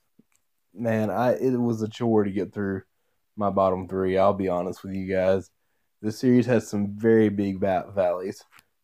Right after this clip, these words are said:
but it does have a few big high points. So, I mean, when you have eight movies in a franchise, you're gonna have some highs, you're gonna have some lows. So, for me, this is definitely a low, but it does have some pros.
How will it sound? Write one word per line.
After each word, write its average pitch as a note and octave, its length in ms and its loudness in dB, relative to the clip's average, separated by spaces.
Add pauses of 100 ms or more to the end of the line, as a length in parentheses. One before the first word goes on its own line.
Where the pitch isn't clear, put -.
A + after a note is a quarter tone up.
(240)
but C3 120 4
it C3+ 60 0
does E3 180 6
have D#3 480 4
a A#2 100 -2
few F3+ 420 2
big B2 340 0
high A#2+ 240 2
points. G#2 420 -2
So, A2 340 2 (580)
I A#2 40 -4
mean, A2 300 6
when A#2 120 4
you B2 100 2
have C#3 220 2
eight B2 180 4
movies B2 320 2
in A2+ 80 2
a G#2 40 -4
franchise, A#2+ 600 2
you're A#2 100 -2
gonna B2 160 2
have A#2 120 0
some A2 160 -8
highs, A2 320 2
you're G2+ 100 -4
gonna G2+ 120 0
have G2 100 -2
some G2 180 -10
lows. G#2 340 0
So, G2 320 2 (580)
for B2 120 0
me, D3 260 6
this D#3+ 240 2
is B2+ 140 -2
definitely A2+ 680 4
a G2+ 80 2
low, B2 460 2 (100)
but A2+ 360 0
it - 680 -20
does D#3 160 4
have D#3 220 4
some A#2+ 120 -4
pros. C3+ 480 4